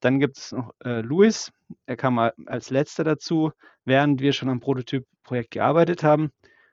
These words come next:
und, ähm, hat Erfahrung in insbesondere, ähm, Anlagensteuerung und so weiter und, äh, ist deswegen bei uns der Chief Digital Officer und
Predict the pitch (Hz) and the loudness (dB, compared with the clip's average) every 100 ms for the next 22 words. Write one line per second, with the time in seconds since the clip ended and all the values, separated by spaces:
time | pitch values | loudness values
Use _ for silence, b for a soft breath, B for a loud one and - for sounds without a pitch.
0 | b - 135 135 123 - - 123 123 123 | b -4 2 2 0 -6 -4 0 0 -2
1 | 110 127 - - _ _ 113 113 131 131 | -2 -2 -4 -18 _ _ -12 0 2 4
2 | 135 131 123 127 123 110 _ b b b | 2 2 0 0 0 -4 _ b b b
3 | _ 131 - - 135 135 127 117 120 117 | _ -20 -16 -2 2 4 2 2 0 0
4 | 104 113 113 110 110 _ _ - 131 143 | -4 -6 -6 -8 -14 _ _ -6 0 4
5 | 131 127 - - 139 175 165 180 160 160 | 4 2 -4 -2 0 0 -2 -4 -6 -10
6 | - 143 143 143 139 b b b b - | -4 2 4 4 0 b b b b -8
7 | 127 123 - - 131 123 110 120 - - | -4 -4 -6 -6 -2 0 -2 -6 -10 -4
8 | 131 120 113 120 120 - 113 110 107 _ | -2 0 0 0 -2 -2 -2 0 -4 _
9 | _ _ _ _ _ - 135 123 - - | _ _ _ _ _ -8 -4 -4 -2 0
10 | 165 165 - 151 147 147 151 - 151 143 | 0 -2 -2 4 4 2 0 2 4 4
11 | 123 135 131 - - | 2 0 0 -2 -12